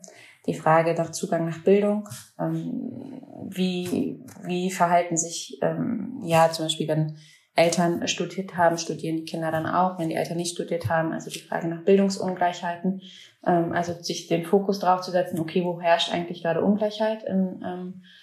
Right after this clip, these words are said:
in der Gesellschaft? Und, ähm, da gibt es Faktoren und soziale, messbare, qualitative Faktoren, die wir,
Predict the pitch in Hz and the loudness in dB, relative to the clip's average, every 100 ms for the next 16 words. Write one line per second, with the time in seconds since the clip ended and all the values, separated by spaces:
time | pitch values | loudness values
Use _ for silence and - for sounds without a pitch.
0 | _ - 185 185 190 185 190 - 208 208 | _ 4 6 6 4 4 4 4 4 4
1 | - - 175 170 - - 165 165 175 - | -10 -4 -2 -2 -6 -8 -8 -6 -4 -6
2 | - 160 156 160 - - 165 156 - 175 | 0 0 2 0 0 0 0 -4 0 0
3 | 170 165 160 156 156 156 160 156 160 - | 2 -2 -4 -6 0 4 4 2 -2 -4
4 | 160 160 165 - 160 160 156 160 160 165 | -8 -8 -6 -4 -4 -6 -10 -8 -4 -2
5 | 156 - 160 156 156 151 | -2 -2 -2 0 -2 -4